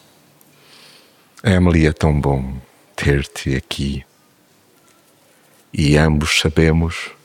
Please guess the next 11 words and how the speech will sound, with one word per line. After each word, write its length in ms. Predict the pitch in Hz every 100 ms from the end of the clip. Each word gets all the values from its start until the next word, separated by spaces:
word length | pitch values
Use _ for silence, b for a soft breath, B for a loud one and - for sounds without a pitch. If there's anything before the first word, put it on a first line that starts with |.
| -
a 120 | 87
comunidade 720 | - 80 78 73 76 76 -
sabe, 400 | - 76 71 69 - _ _ B B B -
que 80 |
tudo 560 | - - 104 104 92 87
o 40 |
que 340 | 82 - 78 73
estamos 560 | - - 78 80 73
a 60 | 80
viver 540 | 73 73 69 78 76
também 600 | - 73 69 69 69 71